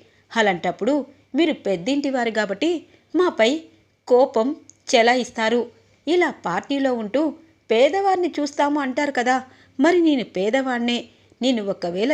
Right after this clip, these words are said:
దండలు లేకపోతే సామూహిక వివాహాలు జరిపించచ్చు, దండలు వేస్తేనే పెళ్లి కాదు"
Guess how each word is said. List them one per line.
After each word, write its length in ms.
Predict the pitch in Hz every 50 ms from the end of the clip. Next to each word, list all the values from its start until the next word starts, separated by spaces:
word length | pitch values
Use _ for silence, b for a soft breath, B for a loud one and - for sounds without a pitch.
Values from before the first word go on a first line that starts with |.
| 254 190 196
దండలు 340 | 180 185 202 233 285 294 277
లేకపోతే 540 | 285 262 262 262 247 - 208 196 - 269 302 294 - - b b b b b b
సామూహిక 640 | - - 269 254 262 302 339 392 403 349 302 320
వివాహాలు 560 | 302 247 240 247 262 254 240 240 226 233 294 330 294 - - _ _ _ -
జరిపించచ్చు, 800 | 180 190 185 185 - - - 359 339 - - 277 - - - 247 226 - b b b b b b b
దండలు 440 | 196 180 208 202 208 220 277 285 254
వేస్తేనే 560 | 208 202 202 226 - - 247 214 190 214 277 339 330 b b b b b b b -
పెళ్లి 260 | 294 269 269 285 311
కాదు" 300 | 302 285 262 233 220 233